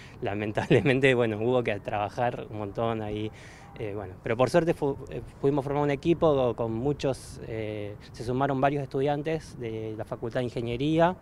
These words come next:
eh, de licenciatura en Física e Ingeniería, eh, algunos docentes también que trabajan conmigo allá en el Politécnico, y bueno, entre todos hicimos a, empezamos a, a moverlo, y ahora tenemos un, un observatorio que al menos en una primera etapa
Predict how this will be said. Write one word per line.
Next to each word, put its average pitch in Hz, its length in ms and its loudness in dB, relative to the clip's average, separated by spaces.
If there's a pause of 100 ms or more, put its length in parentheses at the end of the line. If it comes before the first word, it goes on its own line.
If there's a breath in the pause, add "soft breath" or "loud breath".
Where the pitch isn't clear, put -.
(380 loud breath)
eh, 107 380 -4
de 104 140 -4
licenciatura 117 480 -4
en 117 40 -2
Física 131 220 -4
e 123 60 -2
Ingeniería, 123 840 0 (480 loud breath)
eh, 120 580 -2
algunos 123 520 2
docentes 127 420 -2
también 120 320 -6
que 120 80 -4
trabajan 113 420 -6
conmigo 110 300 -6
allá 107 180 -8
en 107 60 -10
el 107 80 -10
Politécnico, 147 960 -4
y 107 400 -6
bueno, 110 220 -4 (160)
entre 117 300 -6
todos 165 300 8
hicimos 131 520 -2
a, 107 120 -6 (300 loud breath)
empezamos 135 560 0
a, 104 420 -4 (220)
a 110 120 -6
moverlo, 143 520 6
y 113 80 0
ahora 139 180 2
tenemos 139 300 -2
un, 120 460 -8
un 131 480 -4
observatorio 135 500 -2
que 120 80 -6
al 107 120 -4
menos 123 280 -6
en 120 80 -8
una 123 160 -6
primera 131 360 -4
etapa 147 360 -2